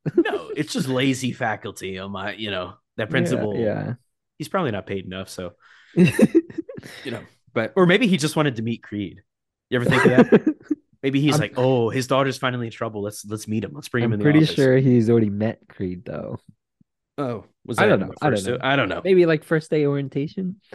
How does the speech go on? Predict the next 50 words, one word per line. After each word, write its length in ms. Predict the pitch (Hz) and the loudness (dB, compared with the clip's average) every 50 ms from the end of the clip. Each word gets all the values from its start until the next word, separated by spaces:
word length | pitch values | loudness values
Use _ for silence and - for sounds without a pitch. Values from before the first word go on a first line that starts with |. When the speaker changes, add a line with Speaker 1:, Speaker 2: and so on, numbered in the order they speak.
| - _ - - - - - _ _ _ _ _ _ _ - | -20 _ -20 -20 -20 -20 -20 _ _ _ _ _ _ _ -8
Speaker 2:
I 60 | 165 | -6
don't 160 | 185 160 101 | -4 -4 -2
know. 340 | 95 110 120 95 82 - - | -2 -2 -2 -4 -4 -4 0
Speaker 1:
First 240 | - 143 143 - - | 0 0 0 2 4
day 100 | 143 139 | 6 6
of 0 | |
Speaker 2:
Imagine, 280 | - 269 - 403 - 135 | 6 6 4 2 2 2
like, 120 | 139 175 180 | 0 -2 -4
Speaker 1:
school? 120 | 175 - _ _ _ _ _ - | -8 -14 _ _ _ _ _ 0
Speaker 2:
who 120 | - 202 | 2 4
Speaker 1:
<laughs> 20 | 220 | 4
Speaker 2:
would, 160 | 320 - - - - - _ - | 4 2 0 -4 -20 -20 _ -2
would 200 | 180 151 156 - | 0 0 2 2
that 180 | 180 226 - | 2 0 2
be, 200 | - 143 151 185 | 2 0 0 2
like, 220 | 208 190 156 123 - | 2 0 0 0 -2
Jake 260 | - 135 139 139 - | -2 -4 -4 -4 -4
Paul 240 | - 123 120 139 151 | -4 -2 -2 -2 -2
going 200 | 139 131 127 120 | -4 -6 -8 -8
to 240 | - - 117 107 101 - _ _ - | -8 -8 -8 -8 -8 -10 _ _ -10
P 120 | - 127 | -8 -6
T 200 | 123 - 120 107 | -4 -2 0 0
A 80 | 110 113 | 0 0
conferences? 640 | - 139 127 123 - 156 135 - 160 170 170 - - _ _ _ _ _ _ _ _ _ _ _ _ _ _ _ _ _ _ - | 0 0 -2 -2 -2 -6 -10 -10 -12 -12 -12 -14 -18 _ _ _ _ _ _ _ _ _ _ _ _ _ _ _ _ _ _ 0
Speaker 1:
Yeah, 360 | 214 269 392 392 311 - - | 2 4 4 6 4 2 4
Speaker 2:
Like, 0 | |
Speaker 1:
yeah. 440 | 127 370 403 - 123 107 76 - - - - | 4 4 4 4 2 2 0 0 0 2 2
<laughs> 1200 | - 214 - - - - 240 226 - 403 - - 381 - - _ _ _ 370 - _ - - - 226 | 2 4 4 4 4 6 6 6 6 4 2 2 -2 -4 -6 _ _ _ -18 -18 _ -18 -18 -14 -10
Speaker 2:
so 200 | - - - 208 | -4 0 2 2
how 160 | 165 - 208 | 2 4 2
did 120 | 254 311 392 | 2 2 0
you 60 | 359 | 0
get 180 | 254 196 151 120 | 2 2 2 2
any 200 | 151 151 170 151 | 2 2 2 2
work 260 | 127 135 170 196 - | 2 0 0 0 -2
done 160 | - 120 110 | -2 -4 -4
when 80 | 113 113 | -6 -6
Jake 240 | - 120 127 123 | -4 -4 -4 -4
Paul 200 | 123 127 131 127 117 | -2 -4 -4 -4 -4
is 80 | 110 | -6
just 140 | - 104 - | -10 -10 -10
sitting 180 | - 110 - 107 | -10 -10 -8 -6
right 120 | 107 95 - | -6 -4 -2
there 140 | 107 104 | -2 -2
drinking 280 | 95 - 107 98 - 104 | -2 -4 -6 -6 -8 -6
Prime 220 | 95 113 110 101 98 | -4 -2 -2 -2 -2
Energy? 380 | 113 143 127 - - - - _ _ _ - | -4 -6 -8 -10 -12 -20 -20 _ _ _ -4
Speaker 1:
You 200 | 170 156 135 127 | 2 2 4 4
don't. 300 | 113 127 117 95 - - - 170 - | 6 4 2 2 0 0 0 0 4
<laughs> 0 | - | 4